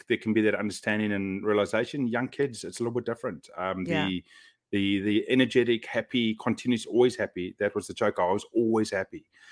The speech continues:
Speaker 1: um, before that, and now because of this, I'm, I'm partially happy. <laughs> Let's say
Speaker 2: Right.
Speaker 1: that,
Speaker 2: Right.
Speaker 1: right? Um, so understanding how, hey, that is not, not, that is not feeling good, too good today, or giving me space and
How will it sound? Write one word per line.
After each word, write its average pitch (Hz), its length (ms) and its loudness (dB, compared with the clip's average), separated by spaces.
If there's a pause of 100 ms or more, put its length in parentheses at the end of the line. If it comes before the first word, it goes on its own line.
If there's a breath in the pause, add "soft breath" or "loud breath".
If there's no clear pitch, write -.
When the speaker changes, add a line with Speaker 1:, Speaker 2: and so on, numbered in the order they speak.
(220 soft breath)
Speaker 1:
um, 92 180 4
before 107 440 4
that, 78 300 -2
and 95 100 0
now 98 240 2
because 98 400 -2
of 95 80 -2
this, 95 260 -2
I'm, 87 380 -2 (260)
I'm 80 220 -8 (120)
partially 113 480 6
happy. - 320 -8 (160 soft breath)
<laughs> - 160 -10
Let's 175 180 8
say 117 200 12
Speaker 2:
Right. - 20 4
Speaker 1:
that, 104 360 4
Speaker 2:
Right. 190 240 6
Speaker 1:
right? 117 340 8
Um, 110 180 4
so 113 160 -2 (100)
understanding 110 480 2
how, 117 520 2
hey, 110 420 2 (140)
that 113 140 2
is 113 120 -2
not, 117 200 0 (160)
not, 113 180 -2 (140)
that 113 100 6
is 107 80 -2
not 113 180 -4
feeling 95 220 0 (100)
good, 90 140 -4 (120)
too 98 120 -8
good 95 200 -6
today, 80 200 -4
or 82 160 -2 (380)
giving 123 260 6
me 117 120 4
space 87 520 -4
and 90 160 -6